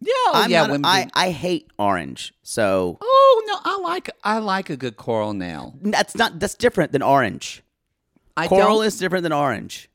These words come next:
Speaker 1: I don't love orange on Natalie's skin tone.
Speaker 2: Yeah.
Speaker 1: I love
Speaker 2: Black women, I could, I could see black women making it
Speaker 1: just
Speaker 2: work.
Speaker 1: women that usually a color, period, you'll be surprised a lot. Like, I know, uh, some, uh, uh,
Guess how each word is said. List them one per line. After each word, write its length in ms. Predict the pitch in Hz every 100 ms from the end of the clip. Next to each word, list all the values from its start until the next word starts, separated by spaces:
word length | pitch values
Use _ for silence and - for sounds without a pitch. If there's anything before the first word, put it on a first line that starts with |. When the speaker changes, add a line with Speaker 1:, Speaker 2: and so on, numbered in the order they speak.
| _ _ _ _ _ -
Speaker 1:
I 120 | 156
don't 280 | 151 175 196
love 200 | 220 202
orange 360 | 151 151 143 139
on 220 | 110 113 98
Natalie's 680 | 90 92 107 120 - - _
skin 220 | - 95
tone. 80 | 95
Speaker 2:
Yeah. 160 | 131 101 - _ _ _ _ _ _
Speaker 1:
I 260 | 127 147 151
love 480 | 127 123 131 139 143
Speaker 2:
Black 220 | 208 127
women, 260 | 190 143 127
I 80 |
could, 160 | 120 131 - 90
I 80 | 107
could 160 | 110 110
see 60 | 123
black 260 | 95 107
women 140 | 131 104
making 220 | 92 87
it 80 | -
Speaker 1:
just 240 | 92 127
Speaker 2:
work. 80 | 143
Speaker 1:
women 260 | 165 175
that 160 | 165 139
usually 360 | 147 143 143 131
a 40 |
color, 360 | - 127 123 101 - -
period, 400 | - 147 120 98
you'll 120 | 98
be 100 | 101
surprised 580 | - 95 95 92 87 -
a 40 | 92
lot. 320 | 92 90 87 - - -
Like, 180 | 104 113
I 80 | 107
know, 120 | 107 - _ -
uh, 40 | 101 _ _ -
some, 440 | - 123 107 95 95
uh, 400 | 87 78 69 58 _ _ _ _ _ -
uh, 300 | 101 80 53